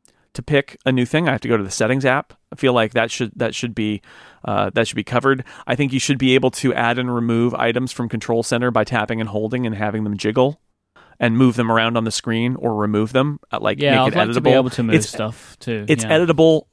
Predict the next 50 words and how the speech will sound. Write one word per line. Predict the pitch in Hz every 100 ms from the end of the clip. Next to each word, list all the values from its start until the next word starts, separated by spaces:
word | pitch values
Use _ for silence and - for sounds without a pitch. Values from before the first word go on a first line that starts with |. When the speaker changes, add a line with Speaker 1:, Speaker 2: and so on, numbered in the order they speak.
| _
Speaker 1:
from | - 160 139
a |
list | 131 135 147 - -
in | 131
the | 110
settings | - 117 135 151
app, | 151 160 -
which | 131 113 -
just | 127 -
seems | 123 117 107 -
completely | 120 113 123 -
wrong | 104 104 104 120
to | 120
me. | 117 113 -
Um, | - 101
and | 120 123
again, | 131 135 123 135
it's | 131
a | 131
new | 135
feature. | - 143 127 120
Maybe | 107 110 120
that's | 110 113
on | 120
their | 135 147
list | 170 -
and | 120
they | 113
just | 110 -
couldn't | 110
make | 113 117
it | 117
happen. | 110 104 101 - - - -
Uh, | 185 104
that's | 117 135 147
frustrating | - 120 - 110 107
to | 104
me. | 104 98 92 - - -
And | 160 147 143
then | 139 131 127 - -
my | - 135 135
number | 131 151 214
one | 214 220
complaint | 240 139 - 139 226 -
actually | - - - 240 233
is | 143
about | 147 139
the | 160
brightness | 131 117 143 -
control | 113 - -